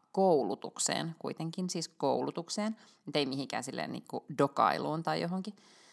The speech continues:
vaan koulutukseen, niin sit s-, lentää kuin leppäkeihus, tai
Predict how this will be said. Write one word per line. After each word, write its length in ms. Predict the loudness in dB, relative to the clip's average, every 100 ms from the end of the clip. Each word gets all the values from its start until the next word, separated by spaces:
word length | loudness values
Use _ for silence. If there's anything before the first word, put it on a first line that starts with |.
| _ -8
vaan 140 | -2
koulutukseen, 800 | 2 2 2 -2 -2 2 2 0 -4
niin 240 | -4 -4 _
sit 260 | -4 -4 -12 _ -6
s-, 120 | -6 0
lentää 300 | 2 4 4
kuin 120 | 4
leppäkeihus, 580 | 2 0 -4 -2 -4 -2
tai 200 | -2 -2